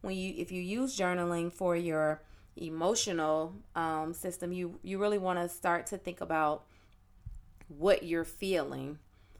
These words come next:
why you're feeling it, when did you start feeling that, what happened before you started feeling it, and what's taking place after.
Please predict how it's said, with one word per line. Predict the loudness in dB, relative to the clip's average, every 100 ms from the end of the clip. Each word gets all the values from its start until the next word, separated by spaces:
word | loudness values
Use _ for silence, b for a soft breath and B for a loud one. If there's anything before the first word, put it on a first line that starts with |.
| b -6
why | 6 8 8
you're | 6 0
feeling | 0 -2 -2 -4 -6
it, | -6 -6 -8
when | -4 2 2 4
did | 4 4
you | 2
start | 2 4 4 2
feeling | -2 -2 -2 -2
that, | 0 -2 -6 B B B
what | -6 6 8 6 4 -8 0
happened | 4 4 2 0
before | 0 -2 0 2 4
you | 4 0
started | 2 4 4 0
feeling | 0 0 0 -2
it, | -2 -2
and | -2
what's | -2 -4 -4
taking | -4 -4 -4
place | 0 0 0 -8 -2
after. | 0 0 -4 -8 -8 -8